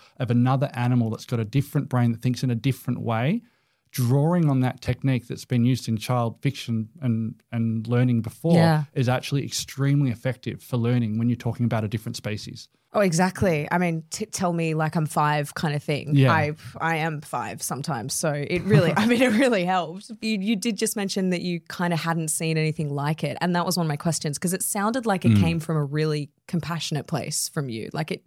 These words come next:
Speaker 2: does seem to be written in a way that suggests that, yeah, you weren't seeing anything like it in the market, or at least the narrative wasn't how you wanted it to be.
Speaker 1: Yeah, absolutely. And I think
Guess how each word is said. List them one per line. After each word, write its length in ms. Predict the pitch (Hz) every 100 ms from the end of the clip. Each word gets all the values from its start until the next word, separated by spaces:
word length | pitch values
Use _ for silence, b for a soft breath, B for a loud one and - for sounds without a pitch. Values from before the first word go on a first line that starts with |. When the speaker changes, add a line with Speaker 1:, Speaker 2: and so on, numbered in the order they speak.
| -
Speaker 2:
does 240 | 190 175
seem 280 | - 151 143
to 80 | -
be 100 | 147
written 440 | 131 - 135 123
in 180 | - 151
a 60 | 143
way 260 | 135 135
that 220 | 143 131 - b b b b _
suggests 720 | - 196 180 165 - - - - -
that, 220 | 185 160 _
yeah, 200 | 160 185
you 220 | 147 151
weren't 320 | 156 165 170 -
seeing 400 | - 175 185 170
anything 360 | 156 156 175
like 360 | 151 139 156 -
it 120 | 175
in 140 | 156
the 60 | 151
market, 500 | 143 143 151 196 196
or 220 | 175 151 - b b
at 80 | 185
least 240 | 175 160
the 60 | -
narrative 540 | 156 139 160 156 170
wasn't 360 | 156 151 165 151
how 160 | 147 156
you 200 | 160 151
wanted 260 | 147 151
it 100 | 156
to 100 | -
be. 440 | 165 156 143 - -
Speaker 1:
Yeah, 360 | 127 123 113 101
absolutely. 640 | 117 113 - 110 - 104 107
And 100 | 131
I 80 | 123
think 320 | - 180